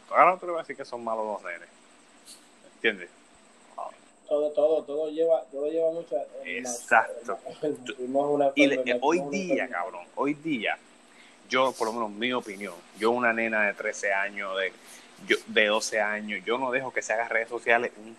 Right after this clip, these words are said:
Speaker 1: carajo. Y la he visto, cabrón. Que no sé por qué los papás permiten eso, porque hay mucho hijo de la gran puta, depredador sexual por ahí, que le gusta esa cabronería.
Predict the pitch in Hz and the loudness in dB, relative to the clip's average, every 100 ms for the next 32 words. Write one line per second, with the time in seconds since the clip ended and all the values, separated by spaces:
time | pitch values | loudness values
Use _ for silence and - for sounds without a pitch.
0 | - - 87 87 85 90 - 120 107 98 | -2 0 0 -4 -6 -8 -8 -2 2 2
1 | 107 113 113 - 101 - 87 95 95 - | 2 0 -2 -6 -8 -6 -6 -8 -12 -16
2 | - - - - - - - 107 110 127 | -18 -20 -20 -20 -20 -4 0 2 0 -4
3 | 123 - 123 - 117 123 123 104 98 104 | -4 -2 -2 0 0 0 -4 -10 -6 -6
4 | 98 95 101 98 95 107 123 123 123 123 | -4 -6 -6 -2 -2 -2 -4 -6 -4 0
5 | 113 110 104 98 - 117 117 92 95 95 | 2 2 0 -4 -4 -4 2 2 2 -2
6 | 95 90 101 - 113 - 113 113 113 113 | 0 0 0 -2 -4 -2 -2 -2 2 4
7 | 113 104 - - - - - - - 104 | 4 0 -6 -20 -20 -20 -20 -16 4 4
8 | 95 98 - 107 104 101 98 98 90 87 | 4 -2 -4 -4 -2 0 -2 -4 -8 -10
9 | 85 | -10